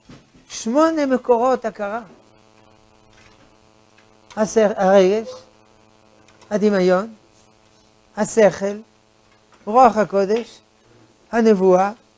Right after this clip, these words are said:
נבואת משה רבינו, נבואת האדם הראשון, נבואה שאחר תחיית המתים.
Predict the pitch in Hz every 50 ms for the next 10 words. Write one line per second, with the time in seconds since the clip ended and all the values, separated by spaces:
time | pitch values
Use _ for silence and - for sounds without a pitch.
0 | _ _ _ _ _ _ _ _ _ _ _ _ 185 196 220 202 208 254 269 277
1 | 240 220 214 214 190 - 226 220 180 185 180 170 180 190 202 214 220 240 - _
2 | _ _ _ _ _ _ _ _ _ _ _ 190 214 214 190 233 247 254 233 240
3 | 226 214 220 220 214 202 180 196 190 151 - 233 240 247 254 262 269 - _ -
4 | - - _ _ _ _ _ _ _ _ _ _ - 190 214 208 175 196 233 247
5 | 262 254 - - 226 214 185 180 220 240 220 - 175 196 220 208 180 196 196 185
6 | 170 160 - 202 202